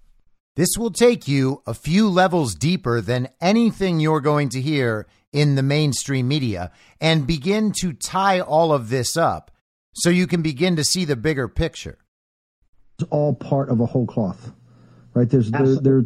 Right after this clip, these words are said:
Speaker 2: things here that connect us. Go ahead, Kash.
Speaker 3: There are, Steve, as I, as one of the themes in my book, Government Gangsters, there are no coincidences between these government gangsters. And if your audience remembers,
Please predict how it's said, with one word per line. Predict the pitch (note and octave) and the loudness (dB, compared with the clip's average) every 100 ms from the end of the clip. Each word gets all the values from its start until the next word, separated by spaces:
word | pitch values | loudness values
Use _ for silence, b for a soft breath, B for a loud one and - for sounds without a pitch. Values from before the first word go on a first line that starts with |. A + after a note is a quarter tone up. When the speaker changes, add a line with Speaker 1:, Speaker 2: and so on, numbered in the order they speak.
| - | 0
Speaker 2:
things | - E3+ E3+ C#3 | 4 6 6 6
here | D#3 | 4
that | B2+ A#2 | 4 2
connect | B2+ A#2 A2+ - | 2 2 0 -6
us. | F2+ - - - - - - | -10 -14 -20 -20 -18 -18 -2
Go | C#3 | 2
ahead, | C3 G#2+ | 2 2
Kash. | G2 F#2 | -2 0
Speaker 3:
There | G#2+ D3+ - | 0 -2 -4
are, | F3 E3+ - | -6 -6 -4
Steve, | F#3 F3 | 0 2
as | D#3 - | 2 0
I, | D#3 D#3 - - _ | 0 -4 -8 -18 _
as | C3 | 0
one | C#3+ E3+ | 2 2
of | |
the | D#3 | 2
themes | D3+ F3 D3 | 4 2 4
in | D3 | 2
my | C3+ | 2
book, | B2+ C#3 | 2 2
Government | D3 C#3+ B2+ | 2 2 2
Gangsters, | C#3 C3+ B2+ A#2 | 2 0 0 0
there | - | -2
are | C#3+ | 0
no | D#3 D#3 | 2 0
coincidences | - D#3+ C3+ D3 - C3+ B2 - | 2 2 4 2 2 2 0 0
between | C3 A2+ - D3 C3+ | -2 0 2 2 4
these | A#2+ A2+ | 4 2
government | B2+ B2 A#2+ G#2+ | 0 2 2 2
gangsters. | A2+ C3 C3+ - F2+ - _ _ | 2 0 0 0 -2 -2 _ _
And | C3+ | 0
if | A#3+ | 2
your | D3+ E3 D3 | 4 4 2
audience | D3+ D3 C#3 | 0 2 2
remembers, | C#3+ C#3+ C#3 G#2 | 0 2 2 0